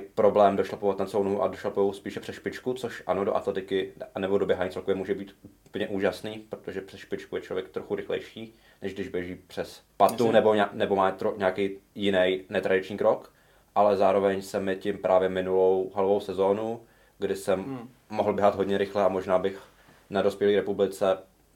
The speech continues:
Speaker 1: ten svůj bývalý národní rekord ještě vylepšil a možná by to nebyl bývalý národní rekord,
Speaker 2: Hmm.
Speaker 1: tak se mi tam sjeli lítkový svaly a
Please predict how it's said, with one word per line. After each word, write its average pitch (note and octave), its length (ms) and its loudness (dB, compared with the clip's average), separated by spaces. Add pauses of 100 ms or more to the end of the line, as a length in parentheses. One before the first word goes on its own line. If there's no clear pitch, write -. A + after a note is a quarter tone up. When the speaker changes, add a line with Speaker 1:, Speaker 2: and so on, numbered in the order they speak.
(360)
Speaker 1:
ten G2+ 160 0
svůj G#2 360 -4 (680)
bývalý A2+ 480 6
národní G#2+ 340 4
rekord G#2 300 2
ještě G#2+ 260 2
vylepšil G2 480 2
a G2+ 40 4
možná G2 280 0
by F#2+ 80 0
to G2 120 0
nebyl G2 240 2
bývalý F#2+ 280 2
národní G2 380 2
rekord, G#2+ 500 0 (240)
Speaker 2:
Hmm. G#2+ 200 -12 (580)
Speaker 1:
tak - 180 -8
se - 100 -2
mi G2+ 100 2
tam G2 200 0
sjeli G2+ 500 4
lítkový F#2+ 360 0
svaly F#2 460 4
a F2+ 380 2